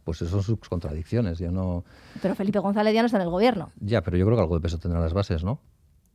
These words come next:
Speaker 1: No creo que sea el afiliado mil ochocientos cincuenta y cuatro de la Asamblea de, por decir alguna que no se me ofenda a nadie, Erandio.
Speaker 2: Hmm.
Speaker 1: Me imagino que tendrá cierta dimensión y trascendencia. A mí no me preocupa. O sea, quiero decir que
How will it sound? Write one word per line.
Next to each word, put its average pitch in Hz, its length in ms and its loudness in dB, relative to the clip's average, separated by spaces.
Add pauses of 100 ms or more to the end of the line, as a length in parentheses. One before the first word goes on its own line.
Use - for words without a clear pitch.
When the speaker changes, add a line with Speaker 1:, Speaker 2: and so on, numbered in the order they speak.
(140)
Speaker 1:
No 95 100 -2
creo 98 160 0
que 92 80 0
sea 87 520 0
el 85 200 0
afiliado 90 720 0
mil 90 220 0
ochocientos 90 480 -2
cincuenta 90 340 -2
y 87 40 -4
cuatro 90 280 0
de 85 60 0
la 82 80 0
Asamblea 87 400 0
de, 85 200 0 (160)
por 82 120 -2
decir 82 200 -4
alguna 85 260 0
que 82 60 -2
no 85 60 -2
se 87 60 -4
me 87 60 -2
ofenda 82 240 -4
a - 20 -4
nadie, 85 200 -4
Erandio. 85 360 -2 (440)
Speaker 2:
Hmm. 196 100 -4
Speaker 1:
Me 87 40 -2
imagino 90 340 0
que 104 60 0
tendrá 101 380 -2 (580)
cierta 90 220 -2
dimensión 92 320 0
y - 20 -2
trascendencia. 87 460 -6
A - 80 -4
mí 131 80 4
no 107 80 2
me 80 60 -4
preocupa. 85 500 -4
O - 40 -20
sea, 90 160 -4
quiero 90 120 -2
decir 87 140 -2
que 90 180 -2